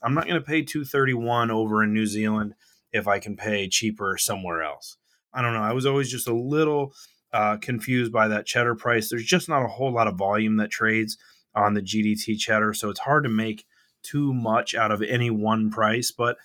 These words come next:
the fact of the matter was they were at two thirty, and the fact of the matter is today they're at two oh five. That's a pretty big break, and at the very least, I think it does say something about the, the international cheese market, and I, I, I would guess that we probably,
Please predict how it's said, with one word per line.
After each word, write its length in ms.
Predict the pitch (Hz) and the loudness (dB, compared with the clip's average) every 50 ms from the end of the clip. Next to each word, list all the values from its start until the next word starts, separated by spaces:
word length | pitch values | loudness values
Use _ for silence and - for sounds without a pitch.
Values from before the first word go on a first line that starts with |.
| - - _ _ - | -20 -20 _ _ -16
the 60 | 147 | -4
fact 280 | - - - - - - | 0 0 0 0 0 0
of 60 | 165 | 0
the 60 | 165 | 0
matter 280 | 160 156 156 156 151 151 | 0 0 0 0 0 0
was 440 | 147 151 156 175 208 240 214 - - | 0 0 0 0 -2 -2 -4 -4 0
they 200 | 143 135 131 135 | 2 2 2 2
were 320 | 135 131 123 127 143 160 151 | 0 -2 0 2 4 4 4
at 160 | 143 - - | 2 0 -4
two 200 | - 156 156 151 | -2 0 -2 0
thirty, 400 | 151 - 151 156 165 180 190 175 | 0 0 0 0 2 2 0 0
and 120 | 139 127 | 0 -2
the 40 | 117 | -2
fact 320 | - 147 143 135 127 - | 2 4 4 4 2 0
of 60 | 143 135 | -4 -4
the 60 | 127 | -2
matter 340 | 127 127 131 131 127 127 127 | 0 2 2 2 2 2 2
is 220 | 143 151 143 - | 0 0 -2 -2
today 360 | - 135 127 127 135 156 160 | -2 2 2 2 2 2 2
they're 200 | 147 127 123 123 | 2 2 2 2
at 80 | 117 - | 0 -2
two 200 | - 151 147 139 | -2 0 2 2
oh 100 | 131 127 | 2 0
five. 400 | - - 147 156 143 104 92 - _ _ - - _ _ - | 0 -2 0 2 2 2 2 -2 _ _ -20 -20 _ _ -4
That's 140 | 170 160 - | -2 0 0
a 60 | 170 | -2
pretty 260 | - - 165 160 160 | -2 -2 -2 0 0
big 300 | 143 135 143 139 127 110 | 0 2 2 0 0 -2
break, 460 | 110 117 117 117 113 107 101 95 - | -2 0 2 2 2 2 0 -2 -6
and 160 | 107 101 95 - _ _ _ _ _ _ - | -12 -14 -14 -16 _ _ _ _ _ _ -4
at 100 | 131 135 | -2 -2
the 80 | 143 135 | 0 2
very 220 | 135 139 139 135 | 2 2 2 2
least, 260 | 120 131 131 123 - | 0 -2 -2 -2 -2
I 60 | 120 110 | -2 -4
think 180 | 117 123 120 | -4 -4 -4
it 140 | 113 104 101 | -4 -4 0
does 280 | 113 120 120 117 107 - | 2 2 4 4 2 0
say 200 | - 113 117 110 | 0 0 0 2
something 400 | - - 117 113 110 113 110 104 | 0 0 0 -2 -2 -2 -2 -2
about 300 | 98 95 101 101 - - | 0 0 0 0 -2 -4
the, 100 | 104 - _ _ _ | -10 -20 _ _ _
the 120 | - 131 - - | -4 -2 0 2
international 540 | 131 120 113 110 107 104 104 - - 95 90 | 2 2 4 4 2 0 0 -2 -6 -6 -6
cheese 300 | - - 170 165 147 135 | 0 2 2 2 2 2
market, 420 | 139 143 135 131 - 143 139 139 - _ - - - _ _ _ | 0 0 0 0 0 -2 -2 -4 -6 _ -20 -20 -20 _ _ _
and 200 | - 104 98 98 | -4 -4 -2 -2
I, 160 | 98 101 104 107 | -2 -2 -4 0
I, 180 | 113 117 117 - - 117 | 2 2 2 2 2 2
I 80 | 107 107 | 2 2
would 160 | 107 101 104 | 0 -2 0
guess 320 | 117 120 117 110 - - | 2 2 2 2 0 -2
that 200 | 117 110 107 110 | -2 -2 -2 -2
we 120 | 110 107 107 | -4 -8 -4
probably, 720 | - - 110 107 101 101 98 98 104 101 101 98 92 | 2 4 4 4 4 0 -6 -6 -6 -6 -6 -8 -12